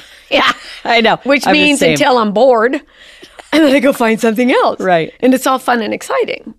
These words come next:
Speaker 2: right?
Speaker 1: Yes.
Speaker 2: So, yes. So that was something that
Speaker 1: But you,
Speaker 2: was
Speaker 1: but you kept
Speaker 2: introduced,
Speaker 1: that
Speaker 2: and
Speaker 1: up.
Speaker 2: really it was introduced, um, when the Beatles, you know, the
Speaker 1: Oh,
Speaker 2: Maharishi came
Speaker 1: right.
Speaker 2: over with the Beatles.
Speaker 1: George
Speaker 2: If you remember,
Speaker 1: Harrison
Speaker 2: it's the same
Speaker 1: deal.
Speaker 2: person.
Speaker 1: Yeah,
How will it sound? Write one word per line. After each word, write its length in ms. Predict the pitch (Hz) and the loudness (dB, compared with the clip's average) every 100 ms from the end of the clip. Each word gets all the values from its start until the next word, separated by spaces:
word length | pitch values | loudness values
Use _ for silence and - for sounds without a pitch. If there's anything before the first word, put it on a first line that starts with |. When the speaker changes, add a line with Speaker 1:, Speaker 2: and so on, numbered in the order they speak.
| - | -10
Speaker 2:
right? 340 | 233 240 392 _ | -8 -6 -8 _
Speaker 1:
Yes. 240 | 165 165 156 233 - | -6 -2 0 0 -2
Speaker 2:
So, 40 | |
yes. 380 | - - - - | -4 -6 -10 -20
So 160 | - 269 | -8 -4
that 180 | 233 - | -2 -4
was 100 | 269 | -4
something 460 | 233 214 247 277 | -4 -2 -4 -2
that 180 | 269 220 | -4 -4
Speaker 1:
But 160 | - 190 | -4 -2
you, 80 | 226 | -2
Speaker 2:
was 140 | 196 - 151 | -2 -8 -8
Speaker 1:
but 200 | 180 170 - | -6 -6 -2
you 60 | |
kept 140 | 247 254 | -2 -2
Speaker 2:
introduced, 340 | 160 214 233 | -2 -2 -2
Speaker 1:
that 140 | - | -4
Speaker 2:
and 140 | - 247 | -4 -2
Speaker 1:
up. 60 | 233 | 0
Speaker 2:
really 240 | 254 233 | 0 0
it 80 | - | -2
was 120 | 190 | -4
introduced, 540 | 196 185 190 196 - - | -8 -8 -10 -10 -14 -14
um, 440 | 180 170 170 208 - | -12 -10 -12 -16 -18
when 100 | - | -14
the 80 | 180 | -12
Beatles, 640 | 170 208 240 - 233 - _ | -12 -14 -14 -16 -16 -20 _
you 100 | 202 | -16
know, 240 | 190 196 202 - - - - | -14 -16 -18 -20 -20 -18 -12
the 60 | - | -2
Speaker 1:
Oh, 40 | |
Speaker 2:
Maharishi 800 | 240 247 262 254 233 214 202 196 | 0 2 2 2 2 2 0 -2
came 160 | 185 185 | -2 -2
Speaker 1:
right. 20 | 175 | -2
Speaker 2:
over 100 | 156 | -4
with 140 | 214 - | -6 -8
the 80 | |
Beatles. 640 | 214 269 294 214 240 294 - | -8 -8 -8 -8 -10 -12 -6
Speaker 1:
George 200 | 185 165 | -6 -4
Speaker 2:
If 40 | |
you 60 | 240 | -4
remember, 240 | 156 220 | -4 -2
Speaker 1:
Harrison 80 | 262 | -4
Speaker 2:
it's 160 | 139 - | -4 -8
the 60 | - | -6
same 180 | 269 | -6
Speaker 1:
deal. 80 | 269 | -6
Speaker 2:
person. 320 | 359 - - - - | -12 -16 -20 -18 -8
Speaker 1:
Yeah, 240 | 185 156 | -6 -6